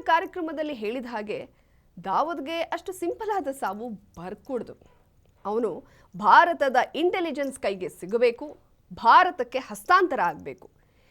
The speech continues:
ಇಲ್ಲಿನ ಜೈಲುಗಳಲ್ಲಿ ಅವನಿಗೆ ಉಗ್ರ ಶಿಕ್ಷೆ ಆಗ್ಬೇಕು, ಅವನಿಗೆ ಮರಣ ದಂಡನೆ ಆಗ್ಬೇಕು. ಆಗ ಇಲ್ಲಿರೋ ಬುದ್ಧಿಜೀವಿಗಳು, ಕಾಂಗಿಗಳು ಎಲ್ಲ ಅವನಿಗೆ ಕ್ಷಮಾದಾನ ಮಾಡಿ ಹೋರಾಟ ಮಾಡ್ಬೇಕು.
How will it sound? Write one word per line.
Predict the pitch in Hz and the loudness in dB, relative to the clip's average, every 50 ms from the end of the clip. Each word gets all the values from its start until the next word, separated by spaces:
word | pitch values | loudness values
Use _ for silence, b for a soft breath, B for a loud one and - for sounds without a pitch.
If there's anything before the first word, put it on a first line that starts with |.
| b b b - | b b b -6
ಇಲ್ಲಿನ | 254 302 339 370 359 339 311 247 | -2 -2 0 0 0 0 0 0
ಜೈಲುಗಳಲ್ಲಿ | 226 - 233 254 294 392 415 508 320 311 262 233 240 254 196 180 - 220 | 0 0 2 2 2 4 2 2 2 0 -2 -2 -2 -2 -2 -2 -4 -6
ಅವನಿಗೆ | - _ - 233 269 302 254 294 | -10 _ -6 -4 -4 -2 -2 -2
ಉಗ್ರ | 262 220 214 294 359 311 277 269 427 453 - | -2 -2 -2 -2 -2 -2 -2 -2 -2 -2 -4
ಶಿಕ್ಷೆ | - - 247 - - - 370 | -6 -8 -10 -10 -6 0 2
ಆಗ್ಬೇಕು, | 339 269 208 190 - 180 160 165 - - - _ _ _ _ _ _ _ _ _ _ _ _ _ _ - | 4 4 4 0 -4 -8 -10 -10 -12 -16 -20 _ _ _ _ _ _ _ _ _ _ _ _ _ _ 0
ಅವನಿಗೆ | 214 277 330 349 294 269 233 190 190 262 | 0 2 0 0 0 0 -2 0 0 -2
ಮರಣ | 262 240 202 202 233 392 466 480 494 494 330 | -2 -4 -2 4 6 6 6 6 4 4 4
ದಂಡನೆ | 320 311 311 311 294 277 | 2 2 2 2 2 2
ಆಗ್ಬೇಕು. | 247 202 202 202 202 160 160 156 - - - _ _ _ _ _ _ _ _ _ _ _ _ _ _ _ - | 2 0 0 -4 -8 -10 -10 -10 -12 -20 -20 _ _ _ _ _ _ _ _ _ _ _ _ _ _ _ -10
ಆಗ | 180 180 180 220 311 415 466 480 480 466 403 | -4 -2 0 0 0 0 -2 -4 -6 -6 -4
ಇಲ್ಲಿರೋ | 370 339 359 359 381 359 | -4 -4 -4 -4 -4 -4
ಬುದ್ಧಿಜೀವಿಗಳು, | 269 269 294 254 262 339 320 - 311 311 285 294 262 277 277 277 285 285 285 | -4 -4 -6 -6 -6 -6 -6 -6 -8 -8 -8 -6 -6 -6 -4 -4 -6 -6 -8
ಕಾಂಗಿಗಳು | - - 220 202 202 269 294 262 269 240 254 240 247 262 - b b b b b b 202 | -6 -4 -2 -2 0 -2 -2 -4 -4 -2 -2 -2 -2 -4 -8 b b b b b b -8
ಎಲ್ಲ | 208 220 262 269 | -4 0 2 2
ಅವನಿಗೆ | 285 269 247 247 226 220 240 254 | 2 2 2 0 -2 -4 -4 -6
ಕ್ಷಮಾದಾನ | 254 - - 196 156 160 202 254 262 254 240 233 226 208 | -6 -10 -12 -8 -6 -2 0 0 2 2 0 0 0 -2
ಮಾಡಿ | 202 175 165 190 240 | -4 -4 -6 -6 -8
ಹೋರಾಟ | - - - 185 381 466 453 - 240 | -10 -12 -12 -8 -6 -6 -6 -6 -6
ಮಾಡ್ಬೇಕು. | 208 185 156 151 151 - - - - - | -8 -8 -10 -12 -12 -16 -18 -20 -20 -20